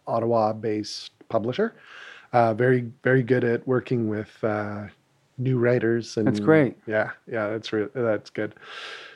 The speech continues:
Speaker 1: So, uh, that will be my, uh, my next, uh, big thing that's, uh, coming out. And other than that, I'm, uh, I'm working on the next book. So,
Speaker 2: That's
Speaker 1: uh,
Speaker 2: good.
Speaker 1: yeah.
Speaker 2: And hopefully we get your face out in front of a bunch more people in, uh,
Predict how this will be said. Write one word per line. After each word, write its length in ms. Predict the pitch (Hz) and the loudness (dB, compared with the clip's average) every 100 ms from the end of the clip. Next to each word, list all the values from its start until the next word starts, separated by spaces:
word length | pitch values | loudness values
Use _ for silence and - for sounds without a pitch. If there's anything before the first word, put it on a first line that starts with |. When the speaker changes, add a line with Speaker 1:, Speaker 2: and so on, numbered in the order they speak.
| _ | _
Speaker 1:
So, 360 | - 170 160 156 | 6 10 12 12
uh, 140 | 151 | 12
that 320 | 147 156 156 | 10 8 8
will 160 | 160 151 | 8 10
be 160 | 147 | 10
my, 420 | 143 143 139 139 135 | 10 8 8 8 8
uh, 520 | 135 139 139 135 135 127 139 | 6 4 2 0 -4 -8 -8
my 180 | 170 131 | -2 0
next, 640 | 131 135 135 - - - - | 2 2 0 -4 -14 -2 4
uh, 240 | 123 120 | 4 4
big 240 | 113 147 139 | 4 4 6
thing 180 | 143 131 | 4 6
that's, 340 | 120 - - | 2 -4 2
uh, 180 | 120 117 | 4 4
coming 280 | 123 117 120 | 0 -2 2
out. 260 | 180 285 | 0 0
And 680 | 156 131 127 123 120 120 107 - _ - | -4 -2 0 0 0 -2 -6 -16 _ -6
other 220 | 131 131 | 0 2
than 160 | 127 123 | 2 2
that, 260 | 131 220 | 0 2
I'm, 380 | 208 139 135 131 | 4 6 4 4
uh, 400 | 131 135 135 131 127 135 139 - _ - | 4 4 4 2 -2 -12 -14 -20 _ -4
I'm 180 | 127 | 0
working 360 | 123 139 143 135 | 4 6 6 4
on 460 | 127 123 117 113 110 _ _ _ _ | 4 2 0 -2 -6 _ _ _ _
the 120 | 131 | 0
next 420 | 120 113 - - _ | 0 -2 -8 -18 _
book. 240 | 127 147 - _ _ _ _ _ | -2 -2 -2 _ _ _ _ _
So, 320 | - 117 117 | 0 2 4
Speaker 2:
That's 140 | 117 | 2
Speaker 1:
uh, 160 | 117 120 | 2 4
Speaker 2:
good. 240 | 147 113 - _ - - - - - - _ | 2 2 -6 _ -20 -20 -20 -20 -20 -20 _
Speaker 1:
yeah. 140 | 220 | 6
Speaker 2:
And 80 | 233 | 10
hopefully 220 | 165 170 | 10 10
we 60 | 139 | 10
get 140 | 143 | 8
your 80 | 139 | 6
face 360 | 135 139 135 139 | 6 6 8 6
out 100 | 120 | 2
in 80 | |
front 200 | 123 131 | 2 0
of 60 | 123 | 2
a 80 | 117 | 0
bunch 360 | 107 123 127 | 2 0 0
more 140 | 131 135 | 0 0
people 420 | 135 117 123 117 | 0 -2 2 2
in, 180 | 113 110 | 4 4
uh, 300 | 110 107 104 | 4 4 0